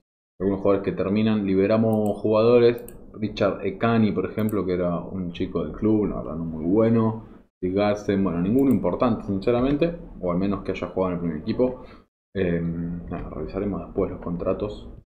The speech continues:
sobre todo lo de los preparadores, no hace falta, eh, ficharlo ya. Ah, algunos jugadores han vuelto de cesión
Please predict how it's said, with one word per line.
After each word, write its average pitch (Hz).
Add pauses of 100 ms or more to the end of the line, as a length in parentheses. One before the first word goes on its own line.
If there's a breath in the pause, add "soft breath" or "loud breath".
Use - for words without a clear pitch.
(240)
sobre 92
todo 120
lo 117
de 107
los 104
preparadores, 101
no 104
hace 110
falta, 92 (140)
eh, 85
ficharlo 98
ya. - (120)
Ah, 98
algunos 135
jugadores 143
han 127
vuelto 147
de 147
cesión 151